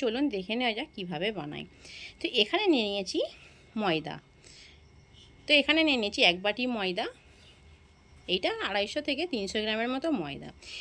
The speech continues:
এবারে দিয়ে দিচ্ছি এক বাটি আমি সাদা তেল। এবারে দিয়ে দেবো আমি স্বাদ মতো লবণ। এবারে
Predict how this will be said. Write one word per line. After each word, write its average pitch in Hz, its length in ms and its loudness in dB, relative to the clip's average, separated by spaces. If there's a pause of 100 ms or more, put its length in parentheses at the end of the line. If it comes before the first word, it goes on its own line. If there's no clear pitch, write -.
(200)
এবারে 254 240 6
দিয়ে 240 140 2
দিচ্ছি 226 180 -6 (120)
এক 190 60 0 (100)
বাটি 196 180 -2 (100)
আমি 247 120 -4 (340)
সাদা 160 380 -2
তেল। 156 180 -8 (2000)
এবারে 277 240 6
দিয়ে 254 160 2
দেবো 202 120 -4 (100)
আমি 240 140 0 (300)
স্বাদ 160 200 -4 (120)
মতো 190 200 -6 (560)
লবণ। 160 380 -2 (3750)
এবারে 277 240 6